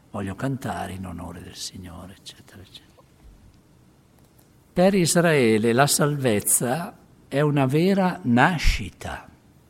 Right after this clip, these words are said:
In Egitto la famiglia di Giacobbe si era ingrandita e fortificata grazie alle ricchezze di quel paese. Finiva così il libro della Genesi, no? Genesi quarantasette.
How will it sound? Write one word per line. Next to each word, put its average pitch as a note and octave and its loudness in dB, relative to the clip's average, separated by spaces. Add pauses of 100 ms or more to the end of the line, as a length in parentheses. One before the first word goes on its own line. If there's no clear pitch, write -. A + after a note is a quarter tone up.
(1300)
In C3 2
Egitto C3+ 4
la B2+ -4
famiglia B2+ 4
di A2+ 4
Giacobbe A2 4
si A2+ -2
era G#2+ 2
ingrandita A2 4 (480)
e - -8
fortificata A#2+ 0
grazie G2 0
alle F#2 -4
ricchezze F#2+ -2
di F2+ -8
quel - -10
paese. F2 -6 (1160)
Finiva G2 -8
così G2 -8
il G#2 -8
libro F2 -12
della F#2 -8
Genesi, F#2+ -12
no? F2 -20 (280)
Genesi E2+ -10
quarantasette. - -10